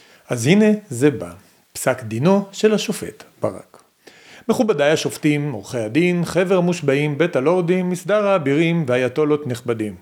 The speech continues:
וסליחה אם השמטתי מישהו. אתם רוצים לשפוט את ישראל ולטעון שהיא ביצעה פשעי מלחמה, בין היתר על בסיס התבטאויות של חברי כנסת,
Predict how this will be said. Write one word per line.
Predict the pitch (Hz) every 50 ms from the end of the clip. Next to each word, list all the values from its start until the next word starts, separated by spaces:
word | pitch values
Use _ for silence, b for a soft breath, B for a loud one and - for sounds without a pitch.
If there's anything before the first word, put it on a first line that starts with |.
| _ _ _ -
וסליחה | 127 135 135 131 131 131 - 143 139 - 147 139
אם | 135 127 131
השמטתי | - - - 165 - 127 117 - - 113
מישהו. | 107 104 101 - 107 101 98 - B B B B B B B B B B B B B B B B B B -
אתם | - - 233 240 262
רוצים | 262 - - 170 170 180 208
לשפוט | - - - 123 113 - 143
את | - 165
ישראל | 160 - 196 185 - - 117 107 101 98 107
ולטעון | 117 135 151 185 175 - 117 117 151
שהיא | 151 - 120 127 156
ביצעה | 165 202 185 - 135 127 139
פשעי | 143 - 180 - - 131 120
מלחמה, | 123 139 160 156 - - - 175 170 180 220 220 170
בין | 123 113 110 127 151 180
היתר | 180 131 104 95 90 - 131 135 147 156
על | 185 180
בסיס | 156 - - - 180 185 190 - 208
התבטאויות | 165 175 185 214 214 233 214 156 147 170 175
של | - 196 175
חברי | - - 151 139 147 160 160
כנסת, | - - 120 127 151 147 - 160 151 151 151